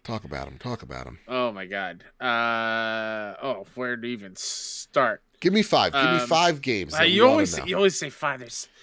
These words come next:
Speaker 2: There's so many.
Speaker 1: I know, I know.
Speaker 2: Uh, really quickly, I played the Inf-, Infernax, uh, <clears throat> update.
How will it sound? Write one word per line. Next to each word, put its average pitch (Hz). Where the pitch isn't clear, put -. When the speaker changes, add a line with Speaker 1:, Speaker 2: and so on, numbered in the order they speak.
Speaker 2:
There's -
so -
many. -
Speaker 1:
I -
know, -
I -
know. -
Speaker 2:
Uh, -
really 202
quickly, 175
I 165
played 185
the 170
Inf-, 175
Infernax, 170
uh, 190
<clears throat> 190
update. 196